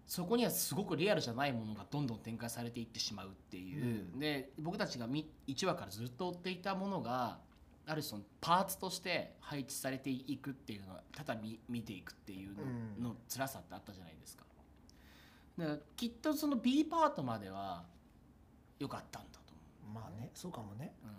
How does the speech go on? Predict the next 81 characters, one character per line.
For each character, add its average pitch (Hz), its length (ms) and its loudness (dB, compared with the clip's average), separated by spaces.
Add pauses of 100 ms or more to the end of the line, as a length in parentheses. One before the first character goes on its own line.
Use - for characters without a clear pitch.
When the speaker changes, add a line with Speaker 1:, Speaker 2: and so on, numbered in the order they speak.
(120)
Speaker 2:
そ 170 140 -6
う 160 40 -2
か 113 120 -6
も 107 100 -6
ね。 139 140 -8 (560)
Speaker 1:
だ 190 100 0
か 190 60 4
ら 190 80 2
あ 220 40 2
そ 269 120 0
こ 320 80 2
で 277 80 4
も 311 80 6
し 254 80 4
B 208 160 6
パ 262 100 6
ー - 40 2
ト 139 80 -2
で 120 60 -4
普 - 80 -10 (200)
通 339 400 6
に 302 100 4
だ - 60 2
よ、 - 80 -2 (480)
普 320 160 6 (220)
通 320 240 6
に 302 180 8 (240)
バ - 180 12
ン 254 80 6
っ - 20 2
て 180 100 8
ラ 160 140 12
イ 160 40 8
ブ 165 80 4
や 156 100 8
っ - 80 -2
た 220 100 10
ら、 127 200 8 (160)
多 440 120 12
分 135 220 6 (360)
超 466 180 12
泣 139 160 8
い - 40 0
て 143 100 4
る 120 60 2
と 117 100 -4
思 98 140 -4
う。 - 80 -8
Speaker 2:
う 180 40 -2
ん、 156 400 0
わ 143 60 -4
か 170 160 2
る。 123 140 -2 (640)
Speaker 1:
B 330 160 4
パ 392 160 12
ー - 60 6
ト - 80 2
で 147 80 2
ね、 214 80 0
ス - 80 -2
テ 311 100 2
ッ 330 120 2
プ 330 80 2
ゼ 302 100 6
ロ 302 100 8
と 294 120 2
ワ 269 60 8
ン 247 60 6
と - 60 0
か - 60 -6
で - 60 -12
も - 80 -6
い 226 40 4
い 226 60 0
と 127 80 0
思 - 80 -4
う - 40 -14
ん - 40 -14
で - 60 -16
す - 60 -12
よ。 - 60 -20